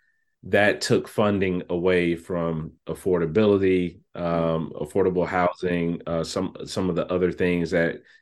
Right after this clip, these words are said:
kind of had support structures for those who were in vulnerable situations. And, you know, when I, when I do my assessment or look at this, you know, we have to talk about,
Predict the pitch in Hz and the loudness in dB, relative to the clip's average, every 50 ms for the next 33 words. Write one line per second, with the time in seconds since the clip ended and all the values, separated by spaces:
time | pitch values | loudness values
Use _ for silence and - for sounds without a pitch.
0 | _ _ - - - 104 95 82 - - 104 98 95 92 87 82 - - - 80 | _ _ -8 -4 -2 0 0 0 -2 -2 0 2 2 4 2 2 0 -2 -4 -6
1 | - - - - 110 104 101 - - - - - 104 90 85 - - 98 85 82 | -6 -6 -2 2 4 4 4 2 0 -4 -2 0 0 -2 -2 -2 -4 -2 -2 -2
2 | 82 - - 90 85 82 80 90 90 90 87 87 85 80 80 - - 92 85 82 | -2 -4 -4 -4 -4 0 0 2 2 2 2 0 0 -2 -4 -6 -6 -4 -4 -2
3 | 80 78 82 82 82 82 80 78 - - - - - - _ _ _ _ - 107 | -2 0 0 2 2 2 0 -2 -4 -6 -16 -20 -20 -20 _ _ _ _ -2 0
4 | 104 92 95 95 92 90 87 78 87 82 - - 95 82 - 90 82 87 87 85 | 0 2 2 2 2 0 -2 -2 -4 -6 -2 -2 -4 -4 -2 -4 -2 0 0 0
5 | - - 90 82 82 78 - - - - - - _ _ _ - 98 95 95 92 | -2 -2 -4 -4 -4 -4 -6 -10 -16 -20 -20 -20 _ _ _ -2 0 2 4 4
6 | 90 90 90 87 87 85 85 82 - _ _ _ _ _ _ _ _ _ _ _ | 4 2 2 2 2 0 -2 -6 -8 _ _ _ _ _ _ _ _ _ _ _
7 | - 110 110 107 101 95 92 90 87 - - - - 104 107 107 107 107 107 107 | -2 0 2 2 4 2 2 2 2 0 -4 -8 -4 -2 0 0 2 2 2 2
8 | 104 90 - - _ - - 107 104 107 107 107 104 107 110 104 104 95 85 78 | 0 -2 -4 -12 _ -10 -6 -4 0 0 0 0 0 0 0 0 0 -2 -2 -2
9 | - - - 110 113 - - 107 92 87 - 73 87 87 82 82 87 107 127 - | -4 -2 -2 -2 -2 -2 -4 -4 -4 -4 -4 -2 -2 -2 0 0 0 0 0 2
10 | 147 113 - 73 82 85 80 80 78 - - - - _ _ _ _ _ _ _ | 2 2 0 0 -2 0 0 0 -2 -6 -14 -16 -20 _ _ _ _ _ _ _
11 | _ _ _ _ _ - 101 95 90 87 85 85 82 80 78 85 113 123 117 117 | _ _ _ _ _ -6 -2 -2 0 0 0 0 0 -2 0 2 2 2 2 2
12 | 117 110 107 - - 107 98 90 - - _ - - - 98 95 - - 87 90 | 2 0 0 0 0 0 0 0 -2 -8 _ -16 -6 -4 -4 -2 -2 -2 -2 0
13 | 92 90 87 85 65 - - | 2 2 2 0 -2 -4 -8